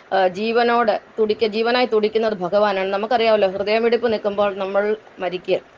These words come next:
മരിക്കുകയാണ് ചെയ്യുന്നത്. അപ്പം ഈ ഭഗവാൻ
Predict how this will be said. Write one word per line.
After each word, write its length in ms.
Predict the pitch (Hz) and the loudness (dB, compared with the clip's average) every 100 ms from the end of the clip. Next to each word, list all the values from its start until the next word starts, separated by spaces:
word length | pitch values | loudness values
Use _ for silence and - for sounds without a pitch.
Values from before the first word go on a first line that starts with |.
| - - - - | -20 -20 -20 -10
മരിക്കുകയാണ് 480 | 208 196 196 214 196 | -2 -2 0 0 0
ചെയ്യുന്നത്. 420 | 190 180 165 147 123 - - - | -2 -2 -2 -6 -8 -14 -20 -10
അപ്പം 200 | 175 226 - | -2 -2 -2
ഈ 160 | 240 | -4
ഭഗവാൻ 580 | 285 226 202 240 262 262 | -2 0 2 2 2 0